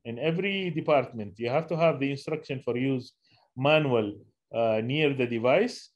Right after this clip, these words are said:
If it's a home use device, by the way, if it's a home use device, the instruction for use manual has to be in Arabic.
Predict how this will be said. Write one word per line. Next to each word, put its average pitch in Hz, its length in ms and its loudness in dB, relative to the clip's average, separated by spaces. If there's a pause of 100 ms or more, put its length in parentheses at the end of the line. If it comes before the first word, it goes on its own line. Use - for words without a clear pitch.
(200)
If - 160 -6
it's 143 200 -2
a 143 40 6
home 196 320 4
use 190 280 2
device, 151 400 2
by 135 180 2
the 131 120 0
way, 190 280 0
if 131 100 -8
it's 127 140 -12
a 131 60 -6
home 156 180 -2
use 156 220 0
device, 151 440 2 (440)
the 131 120 -2
instruction 160 600 -4
for 135 180 0
use 135 320 0
manual 160 400 0
has 151 180 -2
to 156 60 -10
be 143 120 0
in 143 80 -2
Arabic. 135 380 0